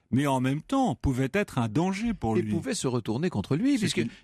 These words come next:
Speaker 2: y a ce moment en dix-huit cent neuf où il est pas très loin de prendre le pouvoir, en quelque sorte, hein,
Speaker 1: Fouché
Speaker 2: c'est
Speaker 1: s'assimile tellement au pouvoir qu'il veut prouver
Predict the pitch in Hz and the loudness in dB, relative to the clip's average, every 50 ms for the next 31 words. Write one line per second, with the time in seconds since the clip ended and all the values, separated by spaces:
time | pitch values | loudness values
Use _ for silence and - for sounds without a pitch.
0 | _ - 170 160 - - 147 139 139 156 220 208 170 135 120 123 113 113 117 110 | _ -2 -2 0 0 0 0 0 0 0 0 0 0 0 0 -2 -2 0 0 2
1 | - 113 127 - 370 320 - - 165 151 143 131 113 110 110 110 104 104 104 101 | 2 2 2 2 0 0 0 0 2 2 2 2 2 2 2 2 2 2 2 2
2 | 101 - _ 147 135 - - - 120 123 175 247 254 220 - - 156 131 101 202 | 0 0 _ -4 -4 -4 -2 -2 -2 0 0 -2 0 0 0 0 -2 0 0 -2
3 | 196 - - 190 247 320 320 269 202 139 127 123 117 110 120 107 - 107 98 - | -2 -2 -4 0 0 0 2 2 0 -2 -2 -2 0 0 -2 0 0 -2 -2 0
4 | 110 101 95 - - - 185 220 233 208 151 120 107 98 214 220 - - 269 254 | 0 -2 -2 -4 -2 -2 -2 0 2 2 2 2 2 2 0 0 0 0 0 0
5 | - - 196 170 - - 175 170 175 165 143 127 - 214 220 233 233 247 233 175 | 0 0 -2 -2 -2 -4 0 2 2 2 0 0 -2 0 2 2 2 2 4 2
6 | 139 123 - 135 127 117 117 123 127 143 175 214 214 - - 135 110 107 131 120 | 0 0 0 -2 -2 0 0 0 0 2 0 0 -2 0 -2 -2 0 0 -2 -2
7 | - - - - 214 190 160 170 175 185 214 240 240 | 0 -2 0 0 0 0 2 0 0 2 0 -2 -2